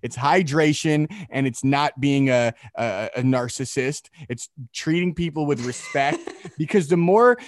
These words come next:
Speaker 1: here's the thing. It's, it's, it's one thing to be stressed out because you're working hard. It's another thing to be stressed out because you know that you're fucking other people over and you're being dishonest. I think that's what makes you age faster. People say, "Paul Rudd, how does he, he's fifty years old and he looks twenty-eight?"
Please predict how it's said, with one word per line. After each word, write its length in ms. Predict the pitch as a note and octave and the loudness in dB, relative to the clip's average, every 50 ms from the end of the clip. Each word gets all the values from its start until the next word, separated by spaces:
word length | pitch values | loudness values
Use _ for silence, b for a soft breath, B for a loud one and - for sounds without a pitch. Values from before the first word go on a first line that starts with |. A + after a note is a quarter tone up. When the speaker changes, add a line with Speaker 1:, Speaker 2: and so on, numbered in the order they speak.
| B B | B B
Speaker 1:
here's 200 | - A3 G#3 E3 | 0 0 2 0
the 80 | F3 | -2
thing. 240 | D3+ - D3+ B2+ C3 | -2 -2 -2 -2 -2
It's, 140 | C#3+ C#3+ - | -6 -6 -6
it's, 180 | - D#3+ - - - | -8 -8 -8 -8 -8
it's 140 | E3+ - - | -8 -6 -4
one 260 | E3+ G3+ A#3 B3 A#3+ | 0 2 2 2 2
thing 240 | - A3+ G#3+ G3+ F#3+ | 2 2 2 4 4
to 80 | E3+ E3 | 2 0
be 140 | D3 D#3 D3+ | -2 -2 -4
stressed 460 | - - - E3+ E3+ E3 D#3+ - E3+ | -6 -4 0 2 2 2 2 2 2
out 160 | D3 C#3+ C3+ | 2 2 2
because 280 | C#3+ C3 - D3+ B2 A2+ | -2 -2 -2 -2 -2 0
you're 140 | C3+ C3 | 0 0
working 380 | A#2+ C3 C#3 C3+ B2 - C3 B2+ | 2 2 0 0 0 0 0 2
hard. 300 | B2 C#3+ C3+ B2 A#2+ A2+ | 4 4 4 4 2 0
It's 140 | B2 - - | -4 -4 -2
another 320 | D3 D3 E3+ G3 G3+ G#3 | 2 2 4 4 4 4
thing 200 | E3 F3 E3 D3+ | 4 4 2 0
to 60 | C#3+ | 0
be 120 | C#3 C#3 C3+ | -2 -4 -4
stressed 380 | - - - D#3 C#3 C3+ - | -4 -2 -2 -2 -2 0 0
out 180 | D3+ C#3+ C3+ C3+ | 0 0 0 0
because 320 | C#3 C3 - D3 C3 A#2+ | -4 -6 -4 -4 -4 -2
you 120 | C3+ C3+ C3+ | 0 0 2
know 320 | C#3 D3 C#3+ C#3+ C#3 C#3 | 4 6 6 6 6 4
that 120 | C3+ B2+ A#2 | 2 2 0
you're 140 | B2 A#2+ | -2 -4
fucking 400 | - - D3+ C#3 - - C#3 C3 | -2 0 0 0 0 0 0 0
other 180 | C3 B2+ B2+ B2 | 2 2 0 -2
people 300 | - C3+ C3+ A2+ A#2 B2 | -2 -4 -4 -2 -2 0
over 240 | B2 B2+ B2 C3 C3+ | 0 0 0 0 0
and 100 | C3 B2+ | 2 2
you're 120 | A#2+ A#2+ | 0 0
being 320 | A#2 A2+ B2 B2 B2 A#2+ A2+ | -2 -2 0 0 0 0 0
dishonest. 640 | A#2+ B2 - - B2 A#2+ B2 C3 C#3+ D#3+ D#3 - B B G3+ B | 0 -2 -2 -2 -2 0 0 0 0 0 -2 -4 B B -6 B
I 80 | C3 D3 | -2 0
think 300 | - F#3+ F3+ B2 A2+ A2 | 2 0 0 0 0 0
that's 320 | C#3+ C#3+ D3 C#3+ - - | 2 2 2 2 0 -2
what 120 | D3 A2+ | -4 -2
makes 280 | B2 C3 A#2+ A#2 - - | -2 -4 -4 -4 -6 -8
you 100 | B2 A#2 - | -8 -6 -4
age 400 | B2 A#2+ A#2 A#2 A#2 A2+ A2 - B B B B | -4 -2 -2 -4 -4 -6 -10 -16 B B B B
faster. 380 | F3+ E3 D#3+ D3+ - - G3 | 2 2 2 2 0 -4 -6
People 280 | - - D#3+ C#3+ C#3 D3+ | -6 -6 -6 -4 -4 -4
say, 220 | - - D#3 D3 | -2 -2 -2 0
"Paul 320 | C#3 - - D#3+ D3+ D3 C#3+ | 0 0 0 2 2 2 4
Rudd, 300 | D#3 E3+ E3 C3+ A#2+ B G#3 B B | 4 4 4 4 2 B -10 B B
how 180 | D3+ D3 D3+ | 2 2 2
does 100 | D3+ C#3+ | 2 2
he, 100 | C3+ D3+ | 0 -2
he's 140 | D3 C#3 B2+ | -4 -4 -4
fifty 320 | - - F3 E3 E3+ - | -2 0 -2 0 -2 -2
years 240 | D#3+ D3+ D3+ C#3 B2 | -2 0 0 0 2
old 220 | D#3 D#3+ E3+ D#3 D3 | 2 2 2 2 2
and 80 | C#3 | 0
he 80 | C#3+ C3+ | 0 0
looks 220 | C#3+ C#3 C3+ - | 0 -2 -2 -4
twenty-eight?" 580 | - - E3 D#3 D3+ C#3+ C#3+ E3 F#3 D#3 A#2 | -4 -2 0 2 2 4 4 4 4 2 0